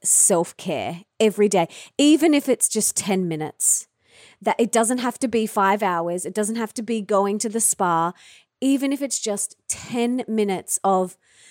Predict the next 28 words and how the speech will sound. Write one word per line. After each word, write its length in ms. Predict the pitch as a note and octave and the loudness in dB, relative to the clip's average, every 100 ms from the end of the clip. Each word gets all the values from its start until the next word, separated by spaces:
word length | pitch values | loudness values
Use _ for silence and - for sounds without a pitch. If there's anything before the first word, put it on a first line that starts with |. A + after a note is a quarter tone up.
| _ - | _ -10
laying 380 | F#3+ G3 A3+ B3 | -2 0 0 0
on 140 | B3 | 0
your 100 | B3+ | -2
bed, 500 | G#3+ F#3+ F#3+ F#3+ G3+ _ _ _ | 0 0 2 -2 -6 _ _ _
closing 380 | - F#3+ A3 A#3 | -4 -2 0 -2
your 100 | G#3+ | 0
eyes 240 | G3 G3 | 0 0
and 140 | F#3 F3+ | -4 -4
breathing 420 | F3 F#3 F#3 F#3 | -4 -2 -2 -2
deeply, 640 | E3 D#3+ - D3+ D#3+ D#3+ _ _ _ - | -4 -6 -8 -8 -6 -8 _ _ _ -10
or 140 | - G#3 | -2 0
meditating, 840 | G#3 F#3+ F#3 F3+ E3+ E3+ E3 E3 _ _ | 2 2 0 -4 -4 -6 -10 -12 _ _
or 520 | G3+ G3 F#3+ F3+ F3+ _ _ _ _ | 2 4 4 2 -4 _ _ _ _
having 320 | A3 G#3+ A#3 | -6 -2 -2
a 60 | A3 | -2
cup 260 | G#3 A3 | -6 -6
of 140 | A3 - | -6 -6
tea 400 | A3+ F3+ E3+ D#3+ | -2 0 0 -2
in 140 | G#3 | -2
the 80 | G#3+ | -2
sun 500 | G#3+ G3 F3 D#3+ E3 _ _ _ - | -2 -2 -4 -6 -8 _ _ _ -6
without 400 | G#3 G3+ G#3 - | -2 0 0 2
your 120 | G#3 | 0
phone, 480 | - F3 D#3+ D#3 F3 | 0 -4 -2 -4 -6
whatever 580 | A3 G#3+ B3 C4 C#4 D4 | -4 0 0 0 -2 -4
fills 560 | C#4+ - B3 A#3+ A3+ G#3 | -6 -10 -6 -4 -4 -4
you 180 | G#3 F#3+ | -2 0
up. 360 | E3+ - - | -2 -4 -14